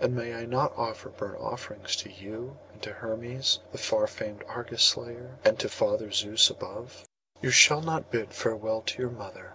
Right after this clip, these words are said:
lest your heart relent in her weeping. I will comfort her and Dictys until you return in peace. Nor shall you offer burnt offerings to the Olympians, for your offering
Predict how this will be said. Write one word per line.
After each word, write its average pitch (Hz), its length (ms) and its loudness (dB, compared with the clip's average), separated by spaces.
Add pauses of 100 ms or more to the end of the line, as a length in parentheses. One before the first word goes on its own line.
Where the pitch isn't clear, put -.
(100)
lest - 440 8
your 107 140 0
heart 117 340 4 (140)
relent 101 580 -6
in 107 120 -10
her 120 180 -6
weeping. 95 400 -10 (400)
I 120 220 8
will 135 180 2
comfort - 460 -4
her 104 380 -6
and 131 200 0
Dictys - 720 -2
until 113 340 0
you 117 160 -4
return 101 420 -4
in 113 120 -12
peace. - 640 -2 (120)
Nor 135 240 8
shall 160 240 10
you 147 220 4
offer 104 300 0
burnt 120 340 -4
offerings - 560 -6
to - 160 -14
the 117 140 -8
Olympians, 110 800 -6
for - 160 -8
your 120 280 6
offering 101 460 0